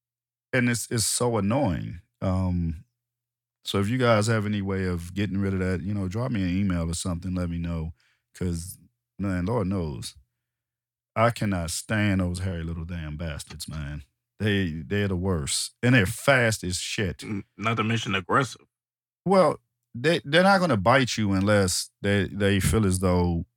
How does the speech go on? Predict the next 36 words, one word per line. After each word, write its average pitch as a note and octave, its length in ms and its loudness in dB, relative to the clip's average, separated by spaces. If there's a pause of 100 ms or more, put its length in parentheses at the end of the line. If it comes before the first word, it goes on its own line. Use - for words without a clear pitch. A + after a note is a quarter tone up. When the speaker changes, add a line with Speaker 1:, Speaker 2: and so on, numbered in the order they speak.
(540)
Speaker 1:
you're F#2+ 340 0
gonna F2 200 0
do F2+ 200 -4
something E2+ 360 -4
to E2+ 60 -2
them E2+ 320 -2
or E2 100 -4
they F2 100 -2
feel E2 260 -6
threatened. D2+ 500 -4 (580)
Um, F#2+ 180 0
speaking E3 360 0
of A2 60 0
which, A#2+ 220 2
man, A2+ 200 4
I A#2 60 2
saw A#2+ 220 0
this G#2+ 280 0 (220)
<laughs> B2+ 260 2
clip C3 280 0
today. A2+ 340 2
I G#2+ 40 4
meant G#2+ 220 0
to F#2+ 200 -2 (300)
send A2 260 -2
it F2+ 100 0
to F#2 120 -2
you F2+ 240 -2
on, F#2 100 0
um, E2+ 480 -2 (380)
on G2+ 160 0
Instagram. F#2 680 2 (920)
And A2+ 120 2
it A#2 60 2
was G#2+ 200 -2
a, F2+ 160 -2